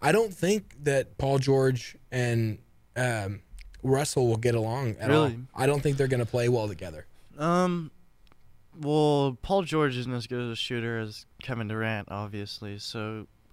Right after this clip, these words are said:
Speaker 2: you're gonna have to rely on his athletic ability a lot more. And I mean, yes, they're both athletic, but is that really a recipe for
Speaker 1: No.
Speaker 2: winning, going far in the playoffs?
Speaker 1: But Paul George is gonna get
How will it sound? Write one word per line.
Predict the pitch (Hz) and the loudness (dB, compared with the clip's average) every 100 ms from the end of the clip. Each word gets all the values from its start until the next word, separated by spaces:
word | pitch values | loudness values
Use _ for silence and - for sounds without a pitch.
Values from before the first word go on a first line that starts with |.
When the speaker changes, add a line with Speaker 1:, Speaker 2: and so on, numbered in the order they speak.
| - | -16
Speaker 2:
you're | 104 127 | -12 -8
gonna | 135 | -2
have | 147 131 | -2 -2
to | 127 | -4
rely | 123 123 127 | 0 0 0
on | |
his | 127 120 - 120 | -2 -6 -6 -6
athletic | 117 123 123 120 | -6 -4 -4 -4
ability | 113 120 117 113 | -6 -4 -2 -4
a | |
lot | 110 113 113 | -4 -6 -6
more. | 110 110 110 113 - | -8 -6 -8 -14 -8
And | 143 | 0
I | 156 | 2
mean, | 156 143 135 127 _ _ _ _ _ _ _ _ _ | 4 2 -2 -8 _ _ _ _ _ _ _ _ _
yes, | 156 165 175 - - - | 2 4 4 0 -10 -12
they're | 131 147 | 2 2
both | 135 139 139 | 4 2 2
athletic, | 151 120 117 123 135 _ - | -2 -2 -4 -2 -4 _ -12
but | - 120 110 - _ _ _ _ - | -2 -2 -2 -8 _ _ _ _ -6
is | 131 | -2
that | 139 139 | 0 2
really | 131 135 135 139 135 | 2 0 0 0 -2
a | |
recipe | 131 131 - 151 147 | -4 -6 -8 -8 -8
for | 143 147 139 139 135 _ | -8 -10 -8 -8 -14 _
Speaker 1:
No. | 156 135 123 | 2 2 0
Speaker 2:
winning, | 123 151 151 156 160 156 _ _ - | -4 -4 -4 -6 -10 -16 _ _ -10
going | 127 143 147 | -2 0 0
far | 143 143 | -2 -4
in | |
the | 147 | -4
playoffs? | 156 147 151 151 | -6 -6 -6 2
Speaker 1:
But | 170 160 | 2 4
Paul | 185 190 | 0 2
George | 185 180 | 2 0
is | 160 143 | -2 0
gonna | 151 | 0
get | 143 139 | 2 0